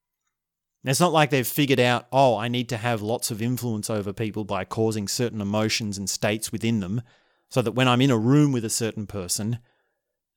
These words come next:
then I need to be causing those things. So how do I construct those things?" It's not,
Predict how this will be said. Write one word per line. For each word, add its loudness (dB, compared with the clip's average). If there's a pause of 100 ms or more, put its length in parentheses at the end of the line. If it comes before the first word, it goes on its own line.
(120)
then 0
I 2
need 0
to -8
be -6
causing 4
those -6
things. -10
So -4
how 0
do 4
I 2
construct -6
those -6
things?" -6
It's -6
not, 0